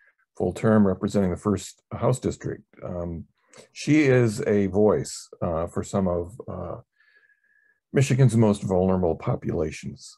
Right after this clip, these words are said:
uh, including advocacy for equitable criminal justice reform for adults, uh, and juveniles, expanding access to high quality, affordable health care, and protecting seniors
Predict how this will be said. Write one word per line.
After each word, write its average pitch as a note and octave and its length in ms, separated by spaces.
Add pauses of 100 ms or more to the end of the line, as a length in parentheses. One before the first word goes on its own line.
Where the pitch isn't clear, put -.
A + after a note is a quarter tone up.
uh, E2+ 360
including F#2 500
advocacy F2 560
for - 320
equitable - 480
criminal F#2 360
justice - 520
reform F2 420
for D2+ 200
adults, C3+ 580 (720)
uh, F2+ 180
and E2 120
juveniles, C3 760
expanding A2 800
access G2+ 520
to - 120
high F#2+ 160
quality, F#2+ 480
affordable F#2 520
health G2+ 240
care, F#2 240
and E2+ 80
protecting F#2+ 480
seniors F#2 520